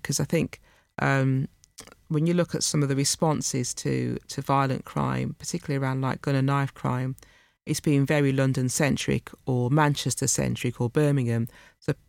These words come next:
people don't think that there's a problem in Kent. And I'm like, "Well, actually there is, because if there, if there wasn't, we wouldn't be having this conference, we wouldn't be having this conversation." So,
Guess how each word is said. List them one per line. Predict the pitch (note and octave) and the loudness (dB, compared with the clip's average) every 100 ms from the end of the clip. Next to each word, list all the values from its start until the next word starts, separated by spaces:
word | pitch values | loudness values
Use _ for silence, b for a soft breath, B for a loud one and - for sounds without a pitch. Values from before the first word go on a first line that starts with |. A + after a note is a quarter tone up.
| _ | _
people | E3 D#3 D3 | -2 0 0
don't | D#3 C#3+ - | 2 0 0
think | - C#3 - - | 0 0 0 -4
that | - | -2
there's | C3+ C3 | 0 -2
a | |
problem | C3 D3+ C#3+ C3 | -2 -2 2 2
in | B2 | 0
Kent. | - F3 B2+ A#2 - | 0 0 2 0 -4
And | C3+ | -2
I'm | C3 | -2
like, | C#3 - | -2 -2
"Well, | D3+ D3 | -2 -2
actually | F3+ - D#3+ | -2 -4 -4
there | D3+ | 0
is, | F#3 D#3 - | 2 0 -2
because | - C#3+ | -4 0
if | E3 | 0
there, | - D3+ C#3+ - | 0 0 -2 -4
if | A#2+ | -6
there | - D#3 | -4 -2
wasn't, | F#3 F3+ B2 A#2+ B B | 0 0 0 -2 B B
we | D#3+ | 0
wouldn't | E3 D3+ | 2 2
be | |
having | D3+ C#3+ C#3 | 2 2 0
this | B2+ | 0
conference, | E3+ D3+ - A#2 A#2+ | 0 0 0 -2 -2
we | |
wouldn't | D3+ | -2
be | D3+ | 0
having | C#3+ C3 | 0 -2
this | C3+ | -4
conversation." | - C3 C3 E3+ E3 - - - b b b b | -4 -4 -2 0 -2 -2 -4 -4 b b b b
So, | _ - D3 C3+ C3+ | _ 0 2 2 0